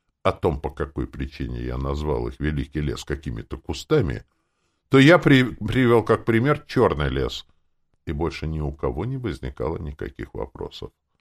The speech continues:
И я уже знал о том, что некоторые деревья в великом лесу действительно выглядят довольно монументально, те самые мелорные. Вот только остальной лес полностью обычный. Лес как лес.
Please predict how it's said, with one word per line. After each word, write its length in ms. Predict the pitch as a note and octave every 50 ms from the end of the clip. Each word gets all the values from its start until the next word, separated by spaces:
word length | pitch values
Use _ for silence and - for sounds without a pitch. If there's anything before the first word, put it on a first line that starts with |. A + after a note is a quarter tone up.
| _ _ _ _ -
И 60 | F#2+
я 200 | G#2 A2 G#2+ G#2
уже 240 | G#2 G#2 G2+ A2 G#2
знал 320 | G2 F#2+ F2 C2 B1 B1
о 60 | A1+
том, 200 | A1+ - B1 A1+
что 180 | - - - D2
некоторые 580 | D2 C#2+ B1 - - C#2+ - - - C2+ B1+
деревья 480 | B1 B1+ D#2+ F2 F2+ G2 F#2 C#2+ C2 A#1+
в 60 | A1+
великом 580 | A#1 A#1+ C#2 C#2+ C2 A#1+ A1+ - - G#1+ A1+ B1
лесу 420 | C2+ C#2 C#2 - - C2+ C#2 - _ _ _ _ _ -
действительно 720 | - G#2 C3+ C3+ - - D3 E3 D#3 D3+ E3+ E3+ D3 D3 C3+
выглядят 520 | A2+ A#2 A#2+ A2 B2 A#2+ A2 B2 B2 A2+
довольно 420 | A2+ A2+ G#2 G2 G2+ F#2+ F#2+ G2+
монументально, 920 | G2 G2 G2 G2 G2+ G2+ G#2 A2 G#2+ - - E2+ C2+ A#1+ A#1+ A1 G#1+ A1 - _ _ _ _ -
те 100 | G#2 F#2
самые 500 | - - - F2 D2+ B1+ B1 B1+ B1 B1+
мелорные. 840 | C#2 D2 E2 F2+ G2+ G#2+ F#2+ D#2 A#1 - - - G#1 A1+ G#1+ - - _ _ _ _ _ _ _ _ _ _ _ _ -
Вот 320 | F2 G2 C3+ C#3 C#3 -
только 340 | - C#3 B2+ A2 A2 B2+ A#2+
остальной 520 | A#2 - - - A2+ A2 A2+ A#2+ C#3+ D3+ D3
лес 300 | G#2+ D2+ C#2+ C#2+ - - _ _
полностью 680 | - G2 G#2+ A#2 B2+ C#3+ C3+ - - _ - C3+ C#3
обычный. 1000 | C3+ C3+ B2 G#2+ F2+ F#2+ F#2+ E2 D2 - - - - F2 E2 E2 E2 D#2 D2 C#2+ - _ _ _ _ _ _ _ _ _
Лес 320 | - D2+ - C2+ D2+ - -
как 260 | - B1 A#1 - -
лес. 360 | C2 C2 A1+ - - -